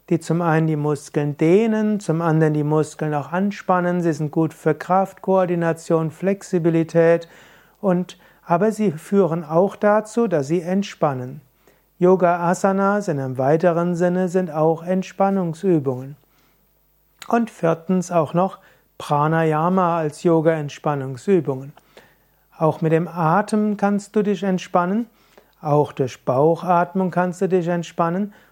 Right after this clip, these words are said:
und einfach indem du den Atem bewusst wahrnimmst, wie die Atembeobachtung, kannst du entspannen. Und als fünftes kann man noch sagen,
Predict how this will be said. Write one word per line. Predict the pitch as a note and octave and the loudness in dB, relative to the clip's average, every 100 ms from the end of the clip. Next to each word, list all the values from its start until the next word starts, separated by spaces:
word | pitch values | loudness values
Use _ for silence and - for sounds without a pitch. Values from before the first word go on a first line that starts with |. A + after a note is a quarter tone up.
| _ - | _ -10
und | G#3 | -2
einfach | A3 A3+ A#3 G#3+ | 0 2 2 2
indem | G#3+ A3 | 0 0
du | A3+ | 2
den | F#3 F3 | 0 -2
Atem | D#3 E3 F#3 G3 F3 | 0 0 2 0 0
bewusst | D#3 D#3 D3+ - C#3+ | 2 2 0 -2 -6
wahrnimmst, | B2+ C3+ D#3+ F#3 F#3 F#3+ F#3 - | -4 0 2 2 0 -2 -4 -8
wie | C3+ | -6
die | C#3+ | -6
Atembeobachtung, | C#3+ C#3 D#3 D#3+ D3+ E3 E3+ E3+ E3+ - - E3+ E3 - _ _ | -4 -2 -2 -2 -4 -2 0 0 0 -2 0 0 0 -10 _ _
kannst | _ G3 G3+ - | _ -2 -2 -2
du | |
entspannen. | A3 G#3 G3+ - C3 B2 C3+ - _ _ _ | -2 -2 -6 -6 -6 -6 -14 -20 _ _ _
Und | A#3 | -2
als | G#3+ C#3+ - | 0 -2 -2
fünftes | - F3+ F3 - F3+ - | 0 0 -2 -2 -2 0
kann | E3+ | 0
man | E3 E3+ | 2 2
noch | D#3+ | 0
sagen, | - D#3 D#3 D#3+ D#3+ | 0 0 2 0 -6